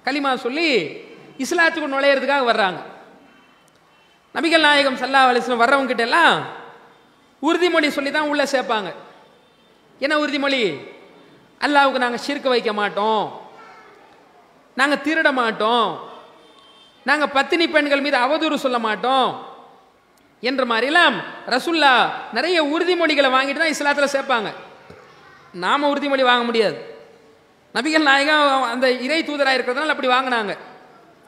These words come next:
இதையும் பயன்படுத்தி சில பேர் என்ன செய்றாங்க, "என்கிட்ட உறுதிமொழி வாங்குங்கன்னு" ஏமாத்தி கொண்டிருக்கிறாங்க. அதுக்கு இஸ்லாத்துக்கு சம்பந்தம் இல்லை. அப்போ நபிகள் நாயகம் உறுதிமொழி வாங்கினாங்க. ஒன்பது பேர் இடத்துல ரசூல்லா உறுதிமொழி வாங்கினாங்க,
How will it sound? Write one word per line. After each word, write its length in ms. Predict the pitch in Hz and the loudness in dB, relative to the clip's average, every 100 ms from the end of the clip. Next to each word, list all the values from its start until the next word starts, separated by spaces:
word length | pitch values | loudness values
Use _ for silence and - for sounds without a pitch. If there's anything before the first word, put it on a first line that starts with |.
| - | -14
இதையும் 280 | 220 262 302 | -8 -4 0
பயன்படுத்தி 400 | 277 269 269 - | 0 0 -2 -4
சில 140 | 277 | -6
பேர் 120 | 254 262 | -2 -2
என்ன 140 | 269 | -2
செய்றாங்க, 500 | 269 262 254 240 190 127 - - - - - 220 | 0 2 4 4 2 -2 -12 -20 -20 -20 -14 -8
"என்கிட்ட 360 | 269 302 302 285 | -4 -4 -2 -2
உறுதிமொழி 360 | 294 302 285 | -2 -2 0
வாங்குங்கன்னு" 520 | 254 269 269 269 262 | 2 0 -2 -4 -2
ஏமாத்தி 280 | 277 277 269 | 0 0 0
கொண்டிருக்கிறாங்க. 440 | 240 226 220 202 180 160 | -2 -2 0 -2 -2 -6
அதுக்கு 260 | 226 240 | -8 -6
இஸ்லாத்துக்கு 260 | 254 247 247 | -4 -2 -2
சம்பந்தம் 380 | - 220 226 208 | -4 -6 -4 -4
இல்லை. 380 | 180 156 - - - _ _ _ _ _ _ _ _ _ | -4 -8 -14 -20 -20 _ _ _ _ _ _ _ _ _
அப்போ 240 | 262 277 | 2 4
நபிகள் 220 | 285 339 339 | 4 4 6
நாயகம் 440 | 311 277 320 320 | 6 4 2 0
உறுதிமொழி 320 | 320 311 294 | 0 0 2
வாங்கினாங்க. 500 | 277 262 269 226 190 - - - - _ _ _ _ _ _ _ _ _ - - 214 | 2 0 0 -2 -4 -12 -20 -20 -20 _ _ _ _ _ _ _ _ _ -20 -20 -4
ஒன்பது 440 | 208 330 370 359 | -2 2 2 2
பேர் 300 | 339 320 302 | 4 4 4
இடத்துல 160 | 294 330 | 2 0
ரசூல்லா 320 | 302 294 294 | 0 0 0
உறுதிமொழி 400 | 285 285 285 277 | 0 0 -4 0
வாங்கினாங்க, 400 | 247 240 220 185 | 2 2 0 -2